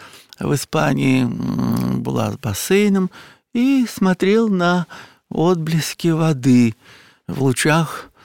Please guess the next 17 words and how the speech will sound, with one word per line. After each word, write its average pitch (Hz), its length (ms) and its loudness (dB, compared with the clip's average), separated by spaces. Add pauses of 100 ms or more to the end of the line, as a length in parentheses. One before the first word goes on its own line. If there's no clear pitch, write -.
(180)
э, 120 500 0 (180)
полуденного 139 800 2
солнца. 113 1040 -4 (920)
Расслабляющая 180 920 2
атмосфера, 175 920 0 (500)
свежий 170 460 4
воздух. 180 1040 2 (220)
Мама, 180 480 4
которой 160 400 0
никак 180 440 2
нельзя 131 720 0
отказать 135 640 -4 (540)
в 127 460 2
материнском 131 760 0
чувстве, 170 760 -2
посматривала 135 880 -4
на 120 320 -2